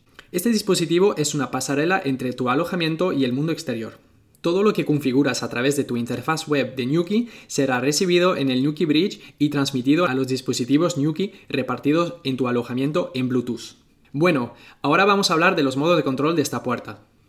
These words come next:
Lo primero es la aplicación de Nuki en tu smartphone.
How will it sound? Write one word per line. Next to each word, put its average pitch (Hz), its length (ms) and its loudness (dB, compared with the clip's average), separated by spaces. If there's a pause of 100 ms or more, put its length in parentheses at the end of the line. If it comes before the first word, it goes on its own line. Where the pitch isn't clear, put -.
(340)
Lo 139 160 4
primero 180 440 4
es 147 160 0
la 151 80 2
aplicación 147 400 2
de 160 100 2
Nuki 160 380 0
en 139 100 0
tu 127 100 -2
smartphone. 113 380 -6